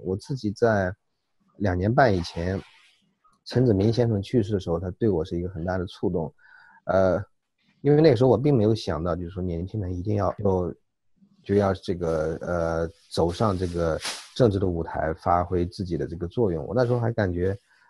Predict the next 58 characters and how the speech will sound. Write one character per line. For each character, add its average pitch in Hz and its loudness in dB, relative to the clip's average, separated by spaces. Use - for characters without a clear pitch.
嗯， 98 -2
如 113 -2
果 123 4
五 95 2
到 110 4
十 - -8
年 101 0
中 110 -4
国 101 0
政 104 -4
局 98 0
发 107 -4
生 104 -2
变 104 -4
化， 95 -6
那 92 -6
么 98 -4
以 98 -2
前 87 -8
这 101 0
些 98 -2
很 98 -2
有 101 4
经 110 2
验 120 4
的、 87 -2
有 87 -6
政 110 0
治 104 4
反 80 -8
对 104 0
经 101 -4
验 107 0
的 95 -4
这 87 -8
些， 90 -2
呃， 90 -4
前 - -2
辈 113 2
们 92 0
还 98 -2
能 165 0
够 104 0
这 95 -4
个 95 -2
继 113 -2
续 107 0
引 90 0
领 90 -2
大 80 -6
家。 78 -8
但 107 -2
是 101 -2
事 - -4
实 101 0
上， 98 -2
他 95 -8
们 90 -2